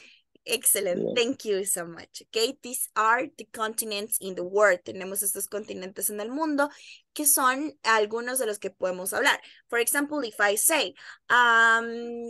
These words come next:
Speaker 1: "Hey, where are you from?" And you can say, "I'm from Central America," for example. "I'm from Central America," o "I am from America." Yo soy de América, right? I am.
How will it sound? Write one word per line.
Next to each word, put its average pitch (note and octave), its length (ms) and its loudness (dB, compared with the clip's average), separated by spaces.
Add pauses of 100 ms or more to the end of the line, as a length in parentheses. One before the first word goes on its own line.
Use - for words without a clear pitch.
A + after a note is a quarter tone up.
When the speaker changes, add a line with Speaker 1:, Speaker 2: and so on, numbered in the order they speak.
(120)
Speaker 1:
"Hey, E4 1120 -2
where D4+ 240 0
are F#4 160 2
you E4+ 80 -2
from?" F4+ 480 4
And B3+ 100 -10
you C4+ 80 -10
can D4 160 -6
say, D4 220 0 (120)
"I'm E4+ 220 2
from D#4 400 0 (320)
Central B3 480 0
America," B3 800 0
for G#3 100 -2
example. G3 680 -2
"I'm D4+ 220 -4
from C#4+ 260 -2
Central G#3+ 460 0
America," C4+ 480 0
o G#3 220 -2 (260)
"I G3+ 400 4
am G#3 220 2
from G3 320 -6
America." A3 480 -2
Yo F#3+ 100 -6
soy F#3+ 140 -4
de G3+ 100 -6
América, G#3+ 360 -4 (260)
right? F#3+ 280 -6 (160)
I G2 200 -10
am. G#2 240 -12